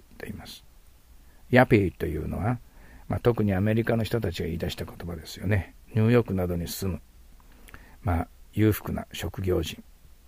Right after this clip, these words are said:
プロフェッショナルなことをヤピーと言うんです。ね。We、私たちは都会に住む若い裕福な職業人をヤピーと呼びます。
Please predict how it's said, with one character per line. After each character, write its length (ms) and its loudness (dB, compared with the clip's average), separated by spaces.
プ 80 -2
ロ 40 2
フ 100 0
ェ 20 6
ッ 20 4
シ 120 0
ョ 20 -2
ナ 80 -6
ル 60 -6
な 60 -8
こ 140 -6
と 120 -6
を 40 -4
ヤ 220 2
ピ 160 -4
ー 120 -8
と 100 -12
言 100 -10
う 20 -14
ん 80 -16
で 140 -18
す。 180 -20
ね。 280 -2
We、 260 6
私 300 2
た 120 4
ち 80 0
は 60 0
都 120 0
会 180 0
に 60 -2
住 160 -2
む 80 2
若 240 0
い 80 0
裕 140 2
福 140 -6
な 120 -2
職 320 -6
業 140 4
人 260 -2
を 160 0
ヤ 180 6
ピ 200 0
ー 40 -6
と 120 -8
呼 60 -6
び 120 -12
ま 120 -16
す。 200 -16